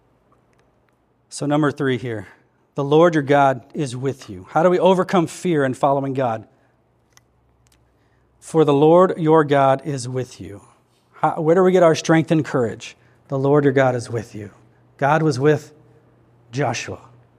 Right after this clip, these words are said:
God was with David.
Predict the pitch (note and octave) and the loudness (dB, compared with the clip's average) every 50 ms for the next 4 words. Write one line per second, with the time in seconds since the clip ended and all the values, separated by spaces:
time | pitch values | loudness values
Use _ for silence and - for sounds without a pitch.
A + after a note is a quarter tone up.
0 | _ _ _ _ _ _ _ _ _ _ _ _ - A#2+ C3+ D3 D3 D3 C#3 D3 | _ _ _ _ _ _ _ _ _ _ _ _ -4 -2 0 2 2 0 2 2
1 | D3+ D3 C#3 D3 - - - _ _ _ _ _ _ _ _ - C3+ B2 C#3+ C#3+ | 0 0 0 -2 -8 -18 -20 _ _ _ _ _ _ _ _ -16 -10 -6 -4 -4
2 | C#3 C3 A#2 A2 F#2+ F#2+ F#2+ | -2 -4 -6 -8 -10 -12 -14